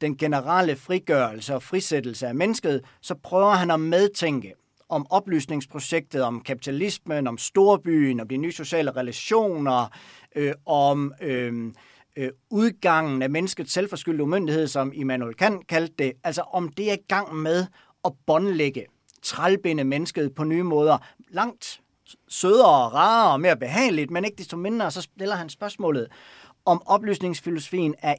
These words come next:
en af de måder, hvorpå mennesket, frigjort fra de eksterne lænker, er i gang med at lænke sig selv og hinanden. Og, og når Rousseau, han har stillet sådan et spørgsmål, så råber han altid ja,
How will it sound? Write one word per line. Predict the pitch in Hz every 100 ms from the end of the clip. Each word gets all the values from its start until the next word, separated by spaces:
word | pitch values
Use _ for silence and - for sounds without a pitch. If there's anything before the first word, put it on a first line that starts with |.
| -
en | 208 180
af | 151
de | 160
måder, | 156 160 170
hvorpå | 151 139 156 165
mennesket, | 160 143 151 185 - 135 -
frigjort | 220 - 190 147
fra | -
de | 131 127
eksterne | 214 - - 156 135 110 - _ _ -
lænker, | 147 151 170 170 123 -
er | 147
i |
gang | 160 160
med | 156
at | 147
lænke | 135 156 -
sig | 147
selv | 165 131
og |
hinanden. | 123 120 123 127 - _ - - - -
Og, | 160 127 _ 107 - _ _
og | 165
når | 151
Rousseau, | 147 143 202
han |
har | 170
stillet | 143 202
sådan | 175 151
et |
spørgsmål, | - 175 165 139
så | 143
råber | 180 156
han | 131
altid | 147 147 175
ja, | 160 139 165